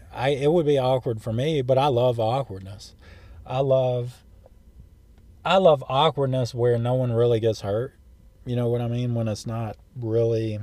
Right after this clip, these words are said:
when people are just kinda uncomfortable, I really think that that's funny to watch the way that humans behave,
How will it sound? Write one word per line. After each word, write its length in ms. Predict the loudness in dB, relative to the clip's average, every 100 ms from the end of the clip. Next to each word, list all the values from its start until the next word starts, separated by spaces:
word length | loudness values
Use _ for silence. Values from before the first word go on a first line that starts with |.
| -12 -20 -6
when 200 | -2 0
people 260 | 0 4 6
are 100 | 6
just 200 | 4 2
kinda 300 | -4 -4 -4
uncomfortable, 840 | -4 -4 -2 -2 -2 -2 -2 -4 -8 -18 -20 -20 -20 -20 -12
I 100 | -2
really 340 | 2 4 4
think 240 | 2 -2 -2
that 140 | 0
that's 200 | 0 -2
funny 380 | -2 -2 -2 -2
to 120 | -4
watch 500 | -2 0 0 -2 -8
the 100 | -8
way 320 | -6 -4 -4 -6
that 140 | -6
humans 360 | -4 -2 -2 -4
behave, 580 | -6 -4 -2 -2 -4